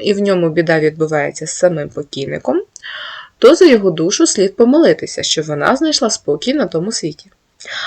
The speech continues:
А якщо у вісні біда відбувається з тим, хто дивиться цей сон,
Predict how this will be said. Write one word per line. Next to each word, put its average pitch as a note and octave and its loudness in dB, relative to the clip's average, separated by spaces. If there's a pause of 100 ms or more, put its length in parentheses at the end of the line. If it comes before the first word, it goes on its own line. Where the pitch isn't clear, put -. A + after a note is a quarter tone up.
(140)
А E3 0
якщо E3 6
у E4+ 8
вісні G3 2
біда F3 4
відбувається E3 2
з - -8
тим, D#3+ 0
хто D#3+ -4
дивиться B3 0
цей E3+ -2
сон, - -6